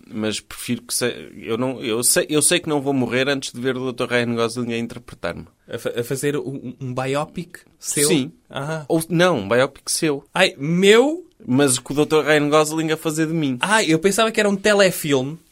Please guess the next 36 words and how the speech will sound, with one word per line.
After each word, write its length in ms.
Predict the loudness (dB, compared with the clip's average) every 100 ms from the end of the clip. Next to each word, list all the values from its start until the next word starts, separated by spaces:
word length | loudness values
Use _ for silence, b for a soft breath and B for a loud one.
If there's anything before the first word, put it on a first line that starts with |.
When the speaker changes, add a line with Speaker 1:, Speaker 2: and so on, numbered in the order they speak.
| -8
Speaker 2:
no 120 | -4
Speaker 1:
Sim. 60 | 0
Speaker 2:
seu 160 | 0
caso, 520 | 2 0 0 -2 -10 -12 _ -2
da 120 | 0
vida 320 | 0 0 0
de 80 | -2
um 60 | -4
estagiário, 720 | -2 -2 -2 0 0 0 -4
não 140 | -2
é? 80 | -2
Porque 260 | -4 -16 -14
as 80 | -10
pessoas 280 | -4 -2 -2
agora 420 | 0 -2 -2 -8 b b b b
veem 200 | -8 -6
qualquer 440 | -6 -10 -2 0
Speaker 1:
Acha, 120 | 4 4
Speaker 2:
porcaria. 520 | 4 6 6 6 6
Speaker 1:
doutor, 120 | 6
acha 160 | 4 4
que 60 |
vou 100 | 2
fazer 260 | 2 2 2
um 40 | 0
filme 240 | -2 -2
sobre 240 | -2 0
mim? 200 | 0 0 2
Não, 260 | 4 4
é 80 | 0
um 60 | -2
filme 200 | 0 0
Speaker 2:
Ah. 80 |
Speaker 1:
sobre 200 | 0 -2 -2
o 20 |
doutor 360 | -4 -6 -8